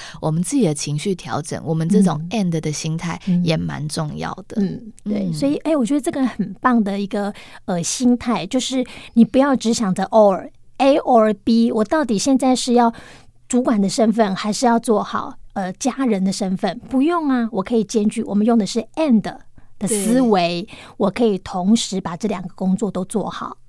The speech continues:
Speaker 1: 对，对，对。
Speaker 2: 嗯。
Speaker 1: 所以其实 or 跟 and 是我们真的很常用的两个英文也，连接词，
Speaker 2: 嗯。
Speaker 1: 但是它把它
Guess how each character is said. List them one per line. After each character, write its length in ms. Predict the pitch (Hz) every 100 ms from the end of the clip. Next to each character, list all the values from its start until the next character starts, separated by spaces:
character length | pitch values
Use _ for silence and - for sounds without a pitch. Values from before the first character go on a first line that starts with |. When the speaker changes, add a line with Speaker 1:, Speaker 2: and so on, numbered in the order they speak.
| -
Speaker 1:
对， 180 | 214 190
对， 200 | 175 180
对。 200 | 170 160
Speaker 2:
嗯。 40 | - -
Speaker 1:
所 120 | - 285
以 80 |
其 160 | 226 202
实 160 | 190 190
or 320 | - 214 190 170
跟 120 | 175
and 300 | 196 185 165
是 120 | 156
我 60 | 190
们 140 | 147
真 120 | 156 180
的 80 |
很 240 | 180 180 139
常 260 | - 135
用 200 | 160 165
的 80 | 160
两 200 | 147 143
个 100 | 151
英 160 | - 175
文 140 | 160
也， 180 | 135 131
连 280 | 170 170 147
接 220 | 151 156
词， 360 | 156 - - - -
Speaker 2:
嗯。 220 | 208 214
Speaker 1:
但 160 | 208 214
是 80 | 214
它 160 | 202
把 140 | 196 156
它 220 | 151